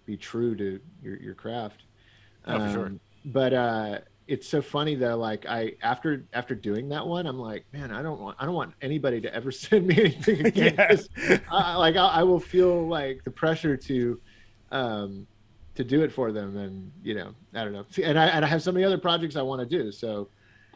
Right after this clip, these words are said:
Speaker 1: um,
Speaker 2: And you, and you
Speaker 1: yeah.
Speaker 2: kinda banged out, like, two in a row, 'cause you just did the Evercade and then you did the Anbernic, like, right
Speaker 1: Yes,
Speaker 2: after it almost,
Speaker 1: Evercade,
Speaker 2: within, like, the
Speaker 1: yeah, I
Speaker 2: last
Speaker 1: did
Speaker 2: month.
Speaker 1: that for Pix. Now,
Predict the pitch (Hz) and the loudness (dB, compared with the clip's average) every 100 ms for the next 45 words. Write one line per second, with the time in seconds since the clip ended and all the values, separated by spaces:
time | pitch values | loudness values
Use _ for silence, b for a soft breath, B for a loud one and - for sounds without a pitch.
0 | b _ 117 117 107 160 143 117 _ _ | b _ -8 -4 -2 -2 -2 -8 _ _
1 | - 165 156 233 190 156 156 143 131 120 | -4 -2 2 4 4 4 4 4 2 2
2 | 120 160 147 127 165 135 117 110 98 120 | -2 0 0 2 2 0 -4 -6 -2 -2
3 | 143 123 120 117 117 - 123 120 113 117 | -2 -2 0 -2 -2 -2 0 0 -2 -2
4 | 113 120 104 120 135 101 98 98 98 87 | -2 -2 -2 -2 -2 -4 -6 -6 -6 2
5 | 131 151 143 120 101 95 143 156 147 147 | 6 8 6 2 -2 2 4 4 4 4
6 | 127 135 135 127 135 139 147 - 139 156 | 6 6 6 4 2 4 4 2 -2 -2
7 | 135 156 131 | -2 -2 -6